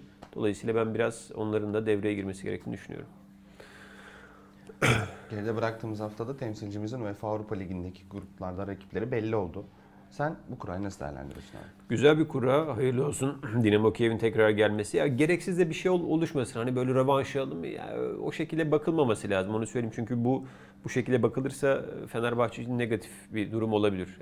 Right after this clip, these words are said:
Speaker 1: Yani bu normal bir maç. Bence geçmişi geçmişte bırakmak lazım. Bu sıfırdan bir başlangıç olarak değerlendirmek lazım. Ben hep söylüyorum. Benim Fenerbahçelere bu seneyle ilgili umutlu olmamdaki ana sebep,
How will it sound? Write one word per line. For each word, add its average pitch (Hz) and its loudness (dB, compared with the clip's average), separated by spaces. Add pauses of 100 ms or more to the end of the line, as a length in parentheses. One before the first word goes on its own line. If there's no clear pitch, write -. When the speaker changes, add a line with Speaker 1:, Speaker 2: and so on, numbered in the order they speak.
Speaker 1:
Yani 139 -6
bu 160 2
normal 135 6
bir 135 2
maç. - 0
Bence 123 2
geçmişi 123 -2
geçmişte 123 0
bırakmak 107 -2
lazım. 110 0
Bu 110 -2
sıfırdan 104 0
bir 101 -4 (380)
başlangıç 110 2
olarak 98 0
değerlendirmek 98 -2
lazım. 117 -2 (380)
Ben 120 -2
hep 131 -4
söylüyorum. 101 -2
Benim 117 0
Fenerbahçelere 110 -2
bu 123 -4
seneyle 120 -4
ilgili 107 -2
umutlu 107 -4
olmamdaki 110 -2 (1040)
ana 104 2
sebep, 95 0